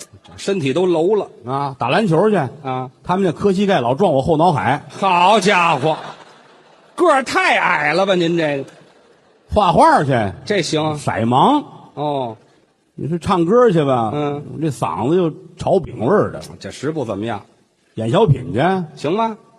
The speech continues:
Speaker 2: 小品又干不过相声。
Speaker 1: 啊，嘿，这，这倒是大趋势了。
Speaker 2: 那是，你说相声去。
Speaker 1: 啊。
Speaker 2: 你们这行哪有好人？
Speaker 1: <laughs> 嗨，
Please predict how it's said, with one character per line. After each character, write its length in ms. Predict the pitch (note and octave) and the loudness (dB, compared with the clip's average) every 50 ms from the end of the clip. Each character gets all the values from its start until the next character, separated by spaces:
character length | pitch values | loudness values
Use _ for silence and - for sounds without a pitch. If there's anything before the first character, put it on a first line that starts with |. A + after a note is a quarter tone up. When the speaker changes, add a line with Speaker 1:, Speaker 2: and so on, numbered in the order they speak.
| _ _ | _ _
Speaker 2:
小 220 | - - F3+ G#3 | -6 -2 -2 0
品 240 | G3 - - C3 A#2+ | 0 -2 -2 -2 0
又 140 | D3+ E3+ F3+ | 0 -2 -2
干 260 | E3+ - G3 D3 C#3+ | -2 -2 -2 -2 -2
不 80 | D#3 G3+ | 0 0
过 160 | G#3+ F#3 C#3+ | 0 0 0
相 180 | B2+ F#3 G#3 - D#4 A#3 C#3+ G2+ F2 | 0 -2 -2 -2 -2 -2 -2 -4 -6
声。 120 | F2 E2+ - - B2 - A2+ - | -8 -8 -8 -10 -10 -10 -10 -8
Speaker 1:
啊， 300 | B2 A#2 B2 C3+ D3+ - F#3 | -8 -6 -6 -4 -6 -6 -4
嘿， 340 | F3 - D#4 E4 E4 D4+ B3+ - - D4+ B3 - - | -2 -2 0 2 2 2 0 0 0 -2 -2 -2 -4
这， 160 | - A3 - - - - - - - - - - - - - _ _ _ - - - - _ _ - _ _ - - - - | -6 -6 -6 -6 -12 -20 -20 -20 -20 -20 -20 -20 -20 -20 -20 _ _ _ -20 -20 -20 -20 _ _ -20 _ _ -20 -20 -12 -8
这 120 | G3 F#3 | -6 -4
倒 160 | F3 F3+ F3+ | -2 -2 -4
是 100 | D#3+ - | -4 -6
大 240 | E3 - - - C#3 | -6 -4 -4 -4 -4
趋 240 | C#3 - - F3 D#3+ | -4 -4 -4 -4 -4
势 240 | C3+ D3+ D#3+ D3 C3+ | -2 -4 -4 -4 -4
了。 80 | C3+ | -2
Speaker 2:
那 380 | C#3+ D#3+ F3 E3+ D#3 C#3+ C3 B2 | -2 0 0 2 2 0 0 -2
是， 160 | A#2 B2+ B2+ | -2 -2 -2
你 240 | B2+ B2+ C3 C3 - - - - C#3+ | -2 -2 -4 -6 -8 -10 -14 -18 -12
说 200 | - - A#3+ C4 | -4 0 2 2
相 240 | A#3 G#3+ C#4 C#4 B3 G3 | 4 4 2 2 2 2
声 100 | D3+ C3 | 2 2
去。 60 | B2+ A#2+ A#2 A2 A#2+ B2+ D#3 | 0 0 -2 -4 -6 -6 -4
Speaker 1:
啊。 360 | E3+ F3 F#3 F3+ F3+ F#3+ F#3 - _ _ | -2 -2 -2 -2 -4 -8 -10 -16 _ _
Speaker 2:
你 120 | A#2+ B2 | -4 -2
们 80 | C#3 E3+ | 0 0
这 120 | G3+ F3+ | 0 0
行 220 | C#3 B2+ E3+ F#3+ F#3 | 0 0 0 0 2
哪 140 | F3 F#3+ | 2 2
有 100 | A3+ G#3+ | 2 2
好 200 | D#3+ B2 C#3+ B2 | 2 0 0 0
人？ 200 | A2+ A#2 A#2 - - | 0 0 0 -2 -4
Speaker 1:
<laughs> 440 | - G#3 - - C4 A3+ A3 C#4+ A#3+ | -4 -4 -2 0 0 0 0 0 -2
嗨， 320 | - C4+ - - - E3+ | -4 -4 -4 -6 -12 -14